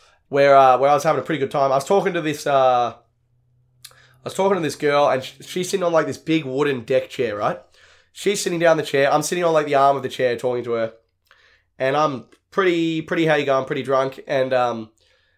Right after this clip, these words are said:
I think she was the birthday boy's older sister's friend. So she was just there helping out. I think she was quite stone cold, and I had about forty-six under the belt. So,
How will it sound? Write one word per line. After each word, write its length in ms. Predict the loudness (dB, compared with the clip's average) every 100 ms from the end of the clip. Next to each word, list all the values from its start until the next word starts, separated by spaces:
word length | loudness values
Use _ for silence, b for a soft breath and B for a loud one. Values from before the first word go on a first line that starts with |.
| _
I 60 | _
think 240 | -2 -2
she 240 | -4 -4 0
was 420 | 2 0 -4 -14 _ _ _ _ _ _ _
the 300 | 0 2 4
birthday 380 | 2 -2 0 0
boy's 280 | 2 2 0
older 300 | 2 2 2
sister's 460 | -2 -6 -6 -8 -6
friend. 280 | -6 -6
So 80 | -8
she 140 | -6 -4
was 80 |
just 140 | -4 0
there 160 | 2
helping 340 | 2 0 0 -2
out. 220 | -4 -4 B B B
I 60 |
think 180 | 0 2
she 160 | 2 0
was 120 | 0
quite 240 | 2 0
stone 240 | 2 -2 -2
cold, 260 | 0 0
and 80 | 2
I 200 | 0 0
had 120 | -2
about 300 | -2 -4 -6
forty-six 480 | -6 -6 -6 -8 -8
under 140 | -8 -8
the 60 |
belt. 380 | -8 -6 -6 -10 B B B B
So, 680 | -18 -4 0 2 4 4 4